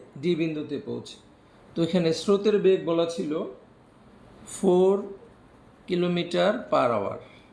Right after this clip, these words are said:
আর সোহেলের বেগ অর্থাৎ নৌকার বেগ ভি ওয়ান ধরলাম আমরা সোহেলের বেগটাকে, সোহেলের বেগ বলা ছিল এইট কিলোমিটার per hour, সে নৌকা চালিয়ে অপর পারে যায় কিলোমিটার per hour।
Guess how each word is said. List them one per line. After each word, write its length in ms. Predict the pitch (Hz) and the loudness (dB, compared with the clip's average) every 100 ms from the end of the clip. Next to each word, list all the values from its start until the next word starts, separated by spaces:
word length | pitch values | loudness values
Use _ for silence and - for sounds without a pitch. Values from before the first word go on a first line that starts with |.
| - - - - - - - 143 | -20 -20 -20 -20 -20 -10 -4 -2
আর 80 | 135 - | -2 -2
সোহেলের 420 | 214 196 208 202 147 | 0 4 4 2 0
বেগ 240 | 143 127 139 - 151 | 0 0 -2 -4 -6
অর্থাৎ 320 | 147 165 135 131 151 | -4 -4 -4 -2 -2
নৌকার 380 | 170 170 190 170 | -2 0 0 0
বেগ 260 | 151 131 151 190 - 143 | 0 0 -2 -6 -14 -12
ভি 120 | 131 170 | -6 -2
ওয়ান 160 | 160 156 147 | 0 0 -2
ধরলাম 280 | 139 135 131 | -4 -4 -4
আমরা 160 | 123 127 | -6 -8
সোহেলের 320 | 139 147 143 135 | -6 -4 -2 -2
বেগটাকে, 440 | 123 113 143 - 202 381 - - - - - | -4 -6 -8 -4 -6 -6 -16 -20 -20 -20 -4
সোহেলের 380 | 180 175 180 170 | 0 4 2 2
বেগ 140 | 156 156 147 | 0 0 0
বলা 140 | 156 160 | -2 -2
ছিল 120 | 180 202 - 156 | -2 -4 0 0
এইট 160 | 160 - | 0 -2
কিলোমিটার 460 | 175 151 151 143 139 - | -4 -2 -2 -4 -6 -4
per 140 | 127 113 | -4 -4
hour, 200 | 110 - - - | -6 -10 -16 -8
সে 100 | - 156 | -4 2
নৌকা 260 | 160 165 165 165 | 2 2 0 0
চালিয়ে 300 | 165 180 226 - 131 | 0 2 0 -2 -6
অপর 160 | - 131 | -4 -6
পারে 180 | 139 117 107 | -4 -4 -4
যায় 160 | 120 - - | -8 -14 -8
কিলোমিটার 580 | 156 156 160 156 156 202 - - | -4 -2 -2 -2 -2 -2 -4 -4
per 140 | 131 117 | -4 -4
hour। 200 | - | -6